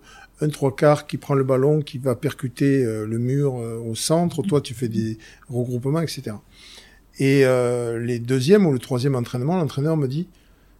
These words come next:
Ouais, c'est bien ce que tu fais quand même. Je vois que t'as quand même, euh, une appétence à la, au combat, tu vois, dans les rucks, et cetera. » Mais il me dit, « Tu vois, chez nous, c'est à cette hauteur-là qu'il faut rentrer dans les rucks. »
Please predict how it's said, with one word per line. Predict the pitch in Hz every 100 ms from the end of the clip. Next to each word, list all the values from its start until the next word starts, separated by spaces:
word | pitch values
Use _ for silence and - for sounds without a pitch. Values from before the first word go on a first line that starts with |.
| _
Ouais, | 220
c'est | 214 202
bien | 190 214
ce | -
que | 156
tu | -
fais | - 135
quand | 135
même. | 123 117
Je | 113
vois | 131 151
que | - 127 117
t'as | - 110
quand | 135
même, | 156 147
euh, | 123 113 113 110 113 117 107 - 131 135
une | 143
appétence | 143 160 202 208 - 143
à | 120 113
la, | 131
au | 123
combat, | - 170 175 165
tu | 160
vois, | 127 135
dans | 117
les | 110
rucks, | 110 147 143
et | 120
cetera. » | - 113 - - - - - -
Mais | 151
il |
me | 160 165
dit, « | 196 185 - - - -
Tu |
vois, | 180
chez | 190 160
nous, | 151 143 120 -
c'est | - 147
à | 135
cette | - 170 175
hauteur-là | 139 147 135 117
qu'il | 127
faut | - 117
rentrer | 117 113 117
dans | 113
les | 110
rucks. » | - 165 175